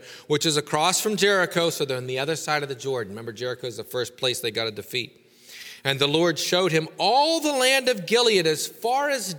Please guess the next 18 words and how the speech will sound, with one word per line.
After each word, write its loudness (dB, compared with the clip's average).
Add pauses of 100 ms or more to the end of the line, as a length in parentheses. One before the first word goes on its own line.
Dan, 2 (760)
so -10
that's -6
way 4
up 0
in 0
the 0
north, -2 (240)
all 4
of -2
Naphtali 2
and 0
the -2
land 2
of -2
Ephraim -2
and -4
Manasseh, 0